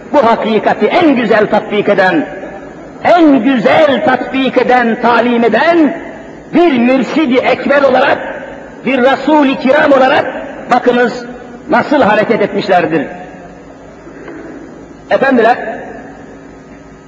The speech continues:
Mekke-i Mükerreme'den Medine'ye,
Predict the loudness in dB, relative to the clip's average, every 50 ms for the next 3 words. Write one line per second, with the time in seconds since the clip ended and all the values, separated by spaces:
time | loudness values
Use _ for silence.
0 | -16 -8 -4 -2 -2 -2 -2 2 2 2 4 4 2 0 2 2 0 2 2 2
1 | 2 2 2 2 2 2 2 2 2 2 2 2 2 2 2 4 4 4 4 4
2 | 4 2 0 -2 -4